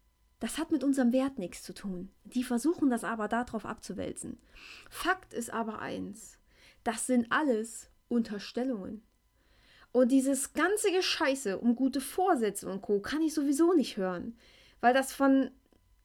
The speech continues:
der Nachhaltigkeit ja sowieso nichts bringt. Aber darüber habe ich mich ja letztes Jahr schon ausgelassen, da darf's bleiben. Warum aber hat so ein Jahresanfang immer die Kraft, was verändern zu wollen?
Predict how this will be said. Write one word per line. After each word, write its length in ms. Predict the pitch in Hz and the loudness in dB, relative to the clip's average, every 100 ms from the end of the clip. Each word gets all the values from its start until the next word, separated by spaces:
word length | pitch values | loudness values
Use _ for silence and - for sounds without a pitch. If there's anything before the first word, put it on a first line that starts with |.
| _ _ _ _ _ _ | _ _ _ _ _ _
der 100 | 262 | 4
Nachhaltigkeit 840 | 269 349 523 269 214 208 - 233 254 | 6 6 6 4 2 0 -2 -2 0
ja 80 | 285 | 0
sowieso 320 | 302 302 370 466 | 2 4 4 2
nichts 200 | 247 - | 0 -2
bringt. 340 | 220 185 - _ _ _ _ _ _ | -2 -2 -6 _ _ _ _ _ _
Aber 160 | - 247 | -8 -2
darüber 300 | 277 302 285 | 0 0 -2
habe 120 | 277 | -2
ich 80 | 277 | -2
mich 120 | 285 | 0
ja 80 | 302 | 0
letztes 360 | 285 320 359 339 | -2 -4 -4 -4
Jahr 140 | 311 | -2
schon 140 | 320 | -2
ausgelassen, 640 | 262 320 - 311 320 320 311 _ _ _ _ - | -2 -4 -2 -2 -2 -2 -4 _ _ _ _ -10
da 140 | 220 | -6
darf's 280 | 220 226 - | -4 -6 -6
bleiben. 380 | - - - - _ _ _ _ _ _ _ _ _ - - - - - - _ _ _ 202 | -6 -6 -8 -18 _ _ _ _ _ _ _ _ _ -20 -20 -20 -20 -20 -20 _ _ _ 2
Warum 480 | 247 427 494 403 | 6 8 6 2
aber 340 | 220 247 302 381 427 359 | 2 2 2 -2 -4 -6
hat 160 | 302 359 | -4 -2
so 160 | - 320 | 2 6
ein 120 | 254 | 6
Jahresanfang 1160 | 202 240 320 415 381 - 214 226 - 247 254 - | 6 4 2 -2 -4 -4 -2 -2 -2 -2 -2 0
immer 300 | 339 415 427 | 2 2 -2
die 220 | - 233 - | -2 -4 -4
Kraft, 680 | 220 196 311 - - - - - | -4 -2 -2 -4 -14 -18 -20 -6
was 320 | 247 269 - | -4 -4 -4
verändern 540 | 285 302 285 240 180 | -4 0 0 0 -2
zu 200 | - 190 | -8 -8
wollen? 460 | 180 175 190 226 | -6 -6 -6 -10